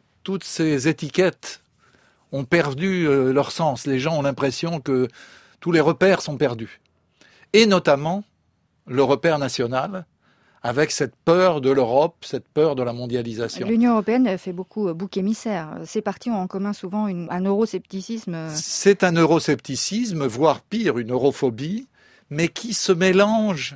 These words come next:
Speaker 1: avec l'islamophobie, qui se mélange avec, euh, la peur du terrorisme. Tout cela donne un ensemble de terreaux, terreaux qui jouent un rôle su-,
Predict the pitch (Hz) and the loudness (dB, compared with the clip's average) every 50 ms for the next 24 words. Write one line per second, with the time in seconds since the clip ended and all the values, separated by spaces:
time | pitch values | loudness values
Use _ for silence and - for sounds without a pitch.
0 | - _ _ - 139 135 131 147 175 190 - - 160 160 143 - - 160 156 151 | -16 _ _ -8 -6 -4 0 2 2 2 2 0 -4 -6 -6 -4 0 0 0 2
1 | 151 160 151 - - 165 147 123 127 151 175 190 196 185 175 - 147 - - 156 | 2 0 -2 0 0 -2 -2 -2 -4 -6 -8 -8 -8 -8 -10 -12 -14 -8 -6 -6
2 | 139 139 151 160 160 165 170 175 175 175 180 160 135 143 135 120 135 151 160 147 | -4 -2 0 2 4 4 4 4 2 0 -2 -2 -2 -2 -2 0 0 -2 -2 -2
3 | - - 147 135 131 131 120 - - 170 160 143 131 143 123 - 151 135 143 135 | -2 -2 -2 0 0 0 -2 -2 -2 -2 -2 0 -2 -4 -2 0 2 2 2 2
4 | 120 151 170 175 165 151 139 131 127 - - - - - - _ _ _ - 226 | 2 0 -2 -2 -4 -6 -8 -10 -12 -12 -16 -20 -20 -20 -20 _ _ _ -4 -4
5 | 220 - - - 214 202 202 214 202 160 147 185 190 202 196 185 165 143 - _ | -2 -4 -4 -4 0 2 2 2 2 2 2 4 4 4 2 0 -2 -4 -8 _
6 | - - _ _ _ _ - 147 160 165 180 196 214 196 - - - 220 220 220 | -20 -20 _ _ _ _ -2 0 2 4 4 6 6 4 2 0 -2 -2 0 0
7 | 202 170 147 147 139 139 135 131 151 139 135 131 139 - - - - 147 139 127 | 0 0 0 0 0 0 0 0 0 0 2 0 0 -2 -2 0 2 2 2 2
8 | 131 143 151 185 233 220 - - - - _ _ - - 185 185 165 147 143 170 | 2 0 0 -2 -4 -8 -12 -20 -20 -20 _ _ -8 -4 -2 0 0 0 0 0
9 | 208 220 208 185 170 156 143 185 196 202 208 190 160 - - - - - 196 196 | 0 2 2 2 2 2 6 6 6 6 6 4 -2 -10 -14 -14 -8 -6 -6 -6